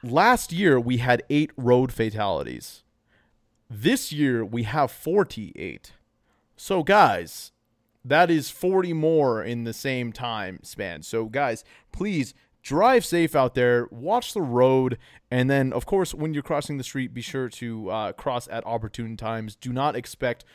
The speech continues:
cars to stop for you when you're crossing. And, um, just,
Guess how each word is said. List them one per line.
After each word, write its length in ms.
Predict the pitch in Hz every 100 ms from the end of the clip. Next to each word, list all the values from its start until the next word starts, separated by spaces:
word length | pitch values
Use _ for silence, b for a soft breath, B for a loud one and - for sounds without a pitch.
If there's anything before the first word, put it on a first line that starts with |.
| _
cars 380 | - 123 117 -
to 80 | -
stop 380 | - 110 104 -
for 200 | 110 107
you 200 | 107 104
when 160 | 107
you're 100 | 101
crossing. 520 | - 101 101 101 104 - _ _ - _ -
And, 480 | 120 117 110 104 101
um, 380 | 95 101 95 - _
just, 240 | 147 -